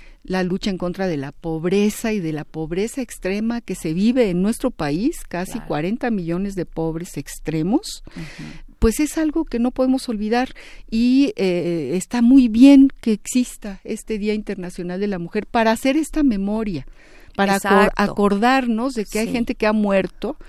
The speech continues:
Speaker 2: Claro.
Speaker 1: por la, eh, en la
Speaker 2: No
Speaker 1: lucha
Speaker 2: para que te
Speaker 1: por
Speaker 2: den
Speaker 1: los
Speaker 2: una
Speaker 1: derechos.
Speaker 2: rosa por ser mujer.
Speaker 1: Claro que no.
Speaker 2: <laughs>
Speaker 1: No, no, no,
Speaker 2: De
Speaker 1: no,
Speaker 2: eso
Speaker 1: no.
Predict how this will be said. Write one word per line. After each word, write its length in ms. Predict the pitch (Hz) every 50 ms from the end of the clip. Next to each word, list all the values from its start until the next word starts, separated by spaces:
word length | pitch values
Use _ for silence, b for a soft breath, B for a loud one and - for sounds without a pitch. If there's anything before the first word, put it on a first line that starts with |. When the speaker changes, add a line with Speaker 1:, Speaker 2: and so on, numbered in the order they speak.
| - -
Speaker 2:
Claro. 260 | - 175 170 165 151
Speaker 1:
por 220 | 180 180 185 180
la, 140 | 185 175 170
eh, 300 | - - 160 156 - -
en 100 | 185 185
la 80 | 170 247
Speaker 2:
No 120 | 277 294
Speaker 1:
lucha 140 | - - 392
Speaker 2:
para 100 | 370 339
que 140 | - 302 285
te 120 | - -
Speaker 1:
por 60 | 220
Speaker 2:
den 140 | 214 226 220
Speaker 1:
los 100 | 233 247
Speaker 2:
una 120 | 240 240 240
Speaker 1:
derechos. 140 | 233 233
Speaker 2:
rosa 280 | 233 220 220 - 240 226
por 160 | - 185 170
ser 160 | - - 175 165
mujer. 600 | 170 175 175 - - 214 196 196 190 185 180 -
Speaker 1:
Claro 320 | - 233 233 262 302 285
que 140 | - - 214
no. 100 | 208 226
Speaker 2:
<laughs> 440 | 220 - 208 214 220 - 262 269 277
Speaker 1:
No, 100 | 254 254
no, 100 | 254 247
no, 300 | 247 349 403 - - 226
Speaker 2:
De 180 | 254 262 262
Speaker 1:
no, 120 | 226 262 330
Speaker 2:
eso 220 | 277 277 285 -
Speaker 1:
no. 60 | 285